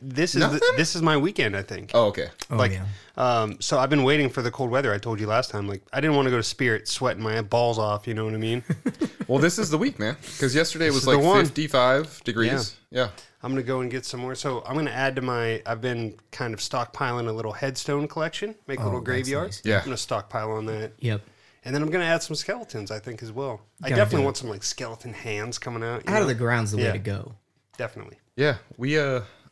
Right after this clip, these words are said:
Speaker 2: we bought some new, uh, tombstones and, uh, of course, some more orange lights. Like, each year we get more and more that, you know, sort of wrap around the house. So,
Speaker 1: Yeah.
Speaker 2: uh, we went to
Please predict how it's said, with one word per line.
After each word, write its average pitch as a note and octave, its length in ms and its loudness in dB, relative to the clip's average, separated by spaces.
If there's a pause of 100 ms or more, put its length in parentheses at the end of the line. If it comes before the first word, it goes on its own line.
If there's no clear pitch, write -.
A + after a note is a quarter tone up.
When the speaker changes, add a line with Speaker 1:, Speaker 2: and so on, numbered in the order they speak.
(160)
Speaker 2:
we C3 160 -8
bought C3 360 2
some A#2 260 -4
new, A2 520 -4 (200)
uh, G2 140 2
tombstones G2 720 -6 (240)
and, E2+ 500 -8 (840)
uh, E2+ 220 0
of - 160 -8
course, F#2+ 260 0
some F2+ 200 -4
more F2 420 0
orange F#2 340 -4
lights. E2+ 320 0
Like, E2 180 -2
each F#2 240 -8
year F2 260 -2
we D#2+ 100 -6
get D#2 220 -6
more E2+ 260 -2
and D#2+ 80 -8
more D#2 540 -4
that, D#2+ 260 -2 (360)
you F2 80 -12
know, D#2 240 -8
sort E2 280 -4
of D#2 80 -2
wrap D#2 180 -2
around D#2 160 -4
the D2+ 60 -10
house. D#2 320 -4
So, D2+ 500 -6 (380)
Speaker 1:
Yeah. A2 160 0
Speaker 2:
uh, D#2+ 440 -4
we G#2 120 -4
went G#2+ 200 -4
to G2+ 280 0